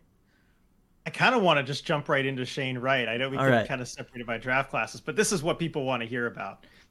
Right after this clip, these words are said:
Speaker 2: That is for sure. So Shane Wright was obviously the second biggest name at camp. He was, you know, the person everybody was really trying to watch, um, and, and there to see.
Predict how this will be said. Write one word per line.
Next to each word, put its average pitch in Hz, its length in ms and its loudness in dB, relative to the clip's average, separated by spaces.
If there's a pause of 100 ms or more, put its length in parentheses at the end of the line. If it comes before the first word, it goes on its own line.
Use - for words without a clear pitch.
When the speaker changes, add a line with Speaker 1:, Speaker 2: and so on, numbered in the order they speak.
(220)
Speaker 2:
That 143 180 4
is 147 140 4
for 139 180 2
sure. 123 240 4
So 143 300 4
Shane 208 320 10
Wright 170 340 12
was 143 140 4
obviously 143 420 6
the 127 80 2
second 139 400 2
biggest 127 320 0
name 120 220 2
at 120 120 0
camp. 127 420 2
He 131 100 -2
was, 120 260 0 (300)
you 123 100 0
know, 123 100 8
the 120 80 4
person 123 340 2
everybody 123 360 2
was 117 180 0
really 120 220 0
trying 117 320 -2
to 120 80 -6
watch, 113 500 0 (120)
um, 113 420 -4
and, 117 240 -4
and 113 180 -2
there 120 140 4
to 117 80 -2
see. 135 540 2